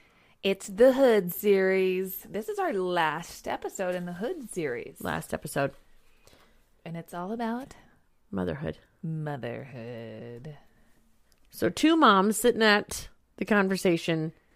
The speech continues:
Speaker 2: both with four kids in tow.
Speaker 1: Uh-huh.
Speaker 2: Eight in total.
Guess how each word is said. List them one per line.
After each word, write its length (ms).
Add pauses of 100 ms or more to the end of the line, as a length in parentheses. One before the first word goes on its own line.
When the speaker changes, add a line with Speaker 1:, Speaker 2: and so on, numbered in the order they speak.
(200)
Speaker 2:
both 460 (240)
with 320
four 260
kids 400
in 160
tow. 300 (100)
Speaker 1:
Uh-huh. 360 (540)
Speaker 2:
Eight 280
in 180
total. 440